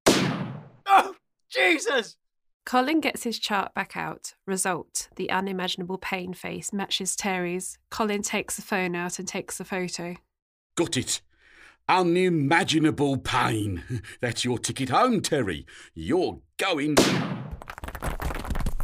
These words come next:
Speaker 2: Colin's gun accidentally fires and a heavy amount of debris falls on Terry's injured leg.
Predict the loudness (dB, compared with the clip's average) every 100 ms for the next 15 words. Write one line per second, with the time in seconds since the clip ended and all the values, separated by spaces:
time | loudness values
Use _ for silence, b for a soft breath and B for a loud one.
0 | 0 2 2 4 0 2 4 4 2 -2
1 | -4 -4 -2 -4 2 4 6 4 0 -2
2 | -4 -2 0 0 0 0 -2 -4 -6 -4
3 | -2 -2 -2 -4 -4 -2 -4 -4 -2 -2
4 | -2 -4 -6 -6 -6 -6 -6